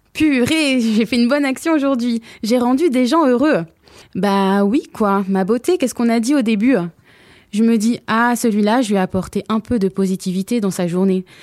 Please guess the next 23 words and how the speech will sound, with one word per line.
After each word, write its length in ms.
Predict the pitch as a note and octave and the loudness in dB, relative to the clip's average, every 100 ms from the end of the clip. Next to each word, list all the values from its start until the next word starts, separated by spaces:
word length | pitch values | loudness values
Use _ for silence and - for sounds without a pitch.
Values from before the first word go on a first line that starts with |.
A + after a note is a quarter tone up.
| - | -16
Son 120 | - | -4
cerveau 360 | F#3+ G3+ F#3+ A3 | -4 -2 -2 0
a 100 | F3+ | -2
sûrement 440 | - - A3+ G#3+ | -4 -2 0 2
dû 160 | G3+ A3+ | 0 0
libérer 360 | A3+ F#3+ G3 A#3 | -2 0 0 0
une 160 | A3+ | 0
bonne 180 | F#3+ F#3+ | 0 0
dose 160 | A#3+ A3 | 0 0
de 100 | G3 | -2
dopamine 500 | F3+ G#3 A#3 A#3+ F#3+ | -2 0 2 2 0
pour 160 | F#3+ | -2
bien 140 | F#3+ F#3+ | -2 0
commencer 360 | F#3+ F3+ F#3 | -2 -2 -4
sa 180 | F#3+ F#3 | -4 -2
journée. » 360 | F3+ F#3+ F3+ F#3 _ _ _ - - - - - | 0 0 -2 -4 _ _ _ -20 -20 -20 -16 -6
Bah 260 | G3+ G#3+ | -2 2
oui, 220 | A3+ D#4+ E4+ - | 2 2 -2 -4
pendant 220 | A#3 A#3 | 0 0
plusieurs 300 | A3+ A#3+ B3+ | 0 -2 -2
secondes 480 | B3+ A#3 B3+ A#3+ G3 | -2 0 0 0 0
ou 80 | A#3 | 2
minutes, 460 | A#3 A#3 A#3+ - | 4 4 0 -2